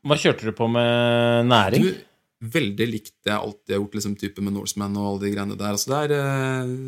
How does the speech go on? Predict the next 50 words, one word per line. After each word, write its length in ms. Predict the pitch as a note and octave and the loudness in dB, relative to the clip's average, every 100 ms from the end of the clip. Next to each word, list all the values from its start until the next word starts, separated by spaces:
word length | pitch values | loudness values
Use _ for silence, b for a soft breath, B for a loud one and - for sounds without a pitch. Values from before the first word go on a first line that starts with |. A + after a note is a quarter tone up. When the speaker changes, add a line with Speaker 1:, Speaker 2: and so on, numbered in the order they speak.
| C3 A#2+ | -4 -4
Speaker 2:
nitti 400 | - _ - A#2+ A#2 A#2 A#2 A#2 A2+ A#2 | -6 _ -4 -2 0 -2 -2 -2 -4 -2
gram 220 | A2+ A2 A2+ | -2 -2 -2
karbohydrat 560 | G#2 G#2 G#2 G#2 - | -2 0 0 -2 -4
i 40 | G2 | -6
timen, 160 | G2 G2+ | -6 -4
cirka. 240 | A#2+ G#3+ C#4 _ _ _ - | -4 -4 -8 _ _ _ -8
Eh, 420 | C3+ C3+ C3 C3 | -6 -6 -6 -8
ganske 380 | C3 A2 - F#3 | -10 -10 -8 -6
slavisk, 400 | A2 G#2+ - - | -4 -4 -6 -6
så 80 | F#3+ | -4
Speaker 1:
Ja. 80 | C#3+ | -4
Speaker 2:
det 80 | A#2+ B2 | -4 -4
er, 60 | B2+ | -4
eh, 240 | B2 A#2+ A#2+ B2+ | -4 -6 -8 -8
det 120 | B2+ | -2
var 80 | B2 | 0
litt, 200 | B2+ C3 _ | -2 -4 _
litt... 260 | B2+ C#3 - - | -8 -8 -8 -4
i 60 | |
går 160 | B2+ C#3 | 0 0
så 120 | D3+ B2 | -2 -6
var 160 | G2+ | -2
det 80 | A2+ | 0
jo 200 | C#3 C#3 - _ - - _ _ - | 0 -2 -12 _ -20 -20 _ _ -6
relativt 680 | A2+ G2+ G2 G#2+ A2+ C3+ - | -4 -2 0 -2 -2 -4 -2
kaldt, 260 | A3 - | -4 -6
så 140 | - C3 | -14 -10
det 80 | B2+ | -10
svettet 380 | D3+ - - G2+ | -10 -14 -20 -18
ikke 140 | A2 | -8
så 60 | A2 | -4
mye, 140 | B2+ | -2
og 60 | E3+ | -2
så 40 | C#3 | -4
er 40 | |
det 60 | G2+ | -6
ikke 60 | - | -6
så 160 | - G2+ | -4 -4
behov 200 | A2 G2 | -4 -6
for 140 | - A2 | -2 -2
å 60 | A2 | -2
drikke 320 | G#2+ - G2+ | -4 -12 -12
så 140 | - G#2 | -6 -2
mye 140 | C3 | -2
uten 140 | C#3 A#2 | -4 -4
at 60 | - | -4
du 280 | G#2 G2+ G#2+ | -4 -4 -6
må 80 | A2+ | -6
pisse 200 | G#2+ - | -6 -4
igjen. 160 | - | -4